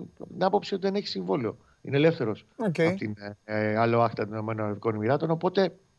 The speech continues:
Speaker 1: Εγώ λέω ότι είναι μια από τις περιπτώσεις που θα τους κοιτάξει, θα κοιτάξει σοβαρά Παναθηναϊκός.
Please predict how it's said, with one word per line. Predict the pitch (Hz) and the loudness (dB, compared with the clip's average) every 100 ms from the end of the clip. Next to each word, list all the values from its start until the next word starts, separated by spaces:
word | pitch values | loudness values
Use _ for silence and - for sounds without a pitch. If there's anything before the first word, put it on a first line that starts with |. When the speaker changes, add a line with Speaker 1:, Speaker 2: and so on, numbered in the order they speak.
| _ _ _ _ _ _ _ - _ _ _ _ _ _ 151 | _ _ _ _ _ _ _ -14 _ _ _ _ _ _ 2
Speaker 1:
Εγώ | 156 160 202 | 4 6 4
λέω | 202 196 208 | 6 4 6
ότι | 214 214 | 4 0
είναι | 202 | -6
μια | 208 | -2
από | 214 | -2
τις | |
περιπτώσεις | 214 190 208 170 | -2 -2 -2 0
που | |
θα | 202 | -4
τους | - - | -4 -12
κοιτάξει, | 160 190 196 - - - 139 | -2 0 0 -4 -6 -4 -4
θα | - | -4
κοιτάξει | 151 160 180 - | -4 -2 -4 0
σοβαρά | 160 170 | 2 2
Παναθηναϊκός. | 175 160 160 147 135 107 | 2 -2 -4 -8 -6 -10